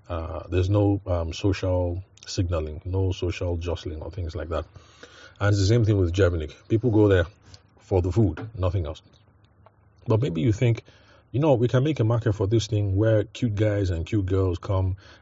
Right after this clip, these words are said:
and they eat amala, uh, in a nice place. Let's get affluent customers, you know, things like that.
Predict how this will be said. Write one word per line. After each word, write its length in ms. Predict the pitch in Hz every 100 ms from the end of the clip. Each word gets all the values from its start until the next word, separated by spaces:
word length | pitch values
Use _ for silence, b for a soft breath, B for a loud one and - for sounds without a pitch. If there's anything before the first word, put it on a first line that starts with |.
| B
and 140 | 87
they 40 |
eat 120 | 90 92
amala, 500 | 85 82 85 82 80 -
uh, 220 | 87 82
in 80 | 80
a 60 | 85
nice 280 | 92 98
place. 380 | - 95 90 -
Let's 160 | 101 92
get 160 | 98 -
affluent 400 | 98 - 92 90
customers, 540 | 87 - 87 85 90
you 80 | 98
know, 80 | 82
things 240 | 92 82
like 140 | 76
that. 200 | 90 107